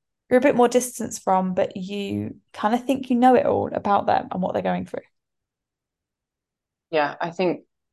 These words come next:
Speaker 2: the interesting thing about parasocial relationships is that a lot of people experiencing them don't necessarily recognize that the kind of relationship that they have,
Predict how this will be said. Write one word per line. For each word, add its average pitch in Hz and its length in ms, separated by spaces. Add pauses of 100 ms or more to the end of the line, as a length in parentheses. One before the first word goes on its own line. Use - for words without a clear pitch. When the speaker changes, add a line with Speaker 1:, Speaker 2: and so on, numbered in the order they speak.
(200)
Speaker 2:
the 180 160
interesting 170 440
thing 160 120
about 147 240
parasocial 151 540
relationships 139 640
is - 100
that - 140
a - 20
lot 156 160
of - 80
people 156 240
experiencing 147 640
them 143 140
don't 135 220
necessarily 139 540
recognize 131 920
that - 120 (800)
the 147 120
kind 147 220
of 139 120
relationship 139 600
that - 120
they 143 100
have, 147 360